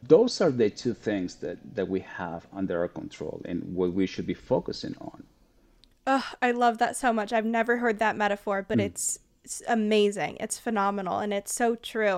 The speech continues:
Speaker 2: I remember I spent years before I was truly, like, in therapy and learning the skills, just trying to avoid my emotions and control what I was experiencing. And as a result, like, pushing away the thoughts, and then they were coming back in a much more intense
Speaker 1: Yeah.
Speaker 2: way.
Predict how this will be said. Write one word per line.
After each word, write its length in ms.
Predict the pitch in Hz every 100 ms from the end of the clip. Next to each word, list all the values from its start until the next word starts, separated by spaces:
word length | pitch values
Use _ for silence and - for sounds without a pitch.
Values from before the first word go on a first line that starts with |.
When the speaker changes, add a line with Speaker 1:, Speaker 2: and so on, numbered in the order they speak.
| 185
Speaker 2:
I 20 |
remember 420 | 214 214 208 214
I 140 | 208 208
spent 400 | - 220 190 - - - - - _ -
years 340 | 233 240 233
before 360 | 233 208 - 214
I 100 | 202
was 220 | 202 208
truly, 360 | - 233 220 208
like, 200 | 202 202
in 180 | 220 220
therapy 400 | 220 208 208 214
and 80 | 202
learning 240 | 196 196
the 60 | 196
skills, 460 | - 277 285 254 -
just 160 | 214
trying 180 | 233 214
to 100 | 214
avoid 340 | 202 208 208
my 140 | 196 190
emotions 640 | 190 185 208 - - -
and 140 | - 208
control 460 | 202 - - 226 226
what 100 | 220
I 100 | 208
was 120 | 208
experiencing. 920 | 208 - 208 196 190 196 - 190 180 - - - -
And 140 | 220
as 200 | 208 208
a 60 | 214
result, 480 | 196 208 262 320 -
like, 300 | 180 185 - -
pushing 340 | 262 - 247
away 220 | 233 220
the 120 | 214 226
thoughts, 500 | - 208 202 220 -
and 140 | 196
then 140 | 208 202
they 100 | 196
were 140 | 214
coming 320 | - 208 226
back 320 | 208 196 208
in 160 | - 226
a 40 |
much 460 | 214 233 277 269 -
more 180 | 233 220
intense 480 | 196 - 202 202 -
Speaker 1:
Yeah. 60 | 151
Speaker 2:
way. 340 | 214 214 -